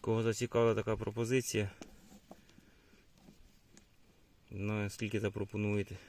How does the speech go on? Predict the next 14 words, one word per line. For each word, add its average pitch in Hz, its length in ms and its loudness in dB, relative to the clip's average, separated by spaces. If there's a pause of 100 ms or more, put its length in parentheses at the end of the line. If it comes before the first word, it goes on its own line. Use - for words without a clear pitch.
(1400)
Бо, - 120 -10
понятно, 104 560 -2
що 107 140 -6
гроші 104 280 -2
вже 104 120 0
тих 107 260 -6
ніхто 117 220 -2
не 151 80 4
верне, 165 280 4
що 156 140 -2
за 151 100 -2
нього 160 160 0
платилося. 151 580 0 (2500)
Дайте 120 420 4